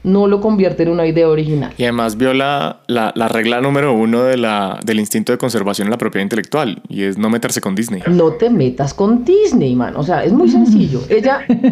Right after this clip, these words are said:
Speaker 3: Principio básico.
Speaker 1: Sí, es como dentro de las reglas que uno tiene, ¿no? Como con ellos, ni con Lucas, ni con Pixar, ya para este momento. Pero, pero pues nada, ella, ella no,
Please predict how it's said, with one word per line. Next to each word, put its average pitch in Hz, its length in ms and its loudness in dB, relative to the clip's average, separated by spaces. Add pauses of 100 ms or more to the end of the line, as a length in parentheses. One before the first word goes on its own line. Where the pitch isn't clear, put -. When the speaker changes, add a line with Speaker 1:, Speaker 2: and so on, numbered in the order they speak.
(460)
Speaker 3:
Principio 233 520 4
básico. 208 460 2 (260)
Speaker 1:
Sí, 294 160 2
es 220 240 2
como 294 220 2
dentro 254 280 2
de - 60 4
las 208 80 2
reglas 202 280 2
que 247 80 2
uno 247 120 4
tiene, 214 300 2
¿no? 247 180 0
Como 190 240 0
con 170 200 0
ellos, 269 500 0
ni 202 220 2
con 175 220 -2
Lucas, 254 420 2
ni 294 120 4
con 170 240 0
Pixar, 151 380 0
ya 160 120 4
para 175 180 2
este 180 160 0
momento. 160 400 0 (280)
Pero, 196 580 4
pero 208 160 2
pues 214 120 2
nada, 220 280 2
ella, 208 300 2
ella 202 300 4
no, 233 380 2